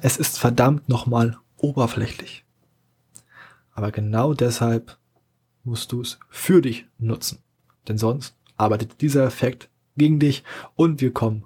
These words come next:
zum Horneffekt. Das heißt, du siehst jetzt diese Person gegenüber und du kennst es wahrscheinlich selber. Du siehst diese Person, denkst dir, wow, krass, was eine Ausstrahlung, was ein Charisma, ich würd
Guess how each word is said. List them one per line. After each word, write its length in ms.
zum 300
Horneffekt. 500
Das 100
heißt, 220
du 60
siehst 200
jetzt 120
diese 160
Person 420
gegenüber 480
und 120
du 80
kennst 320
es 60
wahrscheinlich 380
selber. 420
Du 220
siehst 180
diese 120
Person, 460
denkst 300
dir, 200
wow, 440
krass, 300
was 100
eine 180
Ausstrahlung, 640
was 280
ein 180
Charisma, 720
ich 240
würd 180